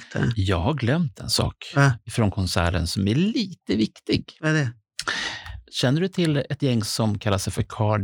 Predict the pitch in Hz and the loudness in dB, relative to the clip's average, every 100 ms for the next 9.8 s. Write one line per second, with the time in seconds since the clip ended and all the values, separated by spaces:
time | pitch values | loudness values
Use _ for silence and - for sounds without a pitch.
0 | 101 101 98 - 101 98 - 113 196 - | 2 2 0 -2 -2 0 0 0 0 -2
1 | - 135 _ - 156 262 220 _ - - | -6 -8 _ -4 -2 -2 -6 _ -20 -14
2 | - - - - - - 202 226 285 269 | -6 -4 -2 -4 -8 -4 0 2 2 0
3 | 175 240 240 233 226 202 254 311 294 131 | 0 0 0 2 2 0 0 0 0 0
4 | 117 127 147 165 160 123 160 233 269 226 | 0 0 0 0 2 0 0 2 2 0
5 | - 208 196 117 113 123 170 127 117 - | 0 0 0 2 2 2 2 2 0 -4
6 | - 160 175 - - 226 240 226 - _ | -4 0 0 -2 -4 0 2 0 -4 _
7 | - - _ 202 170 185 - 156 - - | -20 -20 _ -2 0 0 0 -2 -2 -2
8 | 127 127 - 113 104 98 98 _ _ _ | 0 0 0 0 2 2 0 _ _ _
9 | _ - - - 98 85 90 | _ -8 -4 0 2 2 2